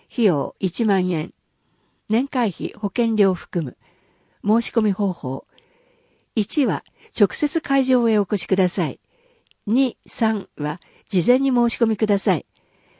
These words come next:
申し込み問い合わせ。総合型スポーツクラブ、レッドホース。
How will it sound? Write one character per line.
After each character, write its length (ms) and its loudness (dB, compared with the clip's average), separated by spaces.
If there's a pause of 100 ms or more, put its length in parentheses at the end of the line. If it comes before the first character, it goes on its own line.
(340)
申 200 2
し 80 -6
込 100 2
み 140 0
問 200 4
い 60 2
合 80 0
わ 80 -2
せ。 260 -2 (400)
総 320 2
合 220 2
型 260 0
ス 140 -8
ポ 140 4
ー 40 2
ツ 120 -6
ク 120 -2
ラ 160 4
ブ、 200 -2 (260)
レ 200 2
ッ 100 -2
ド 120 -2
ホ 340 4
ー 100 -2
ス。 280 -12